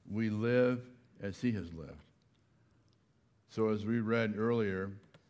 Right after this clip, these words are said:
what Lewis states sounds a whole like Ephesians four thirty-two, which says,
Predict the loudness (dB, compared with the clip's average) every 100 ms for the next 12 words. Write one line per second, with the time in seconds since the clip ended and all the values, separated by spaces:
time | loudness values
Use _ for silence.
0 | _ _ -6 -4 -2 0 2 2 0 -6
1 | -12 -2 0 0 -2 -10 -6 -2 -2 -2
2 | 0 0 0 -4 -10 -18 -14 -4 -2 -2
3 | -4 -8 -4 -2 -2 -4 -6 -6 -6 -6
4 | -6 -8 -8 -6 -4 -2 -6 -10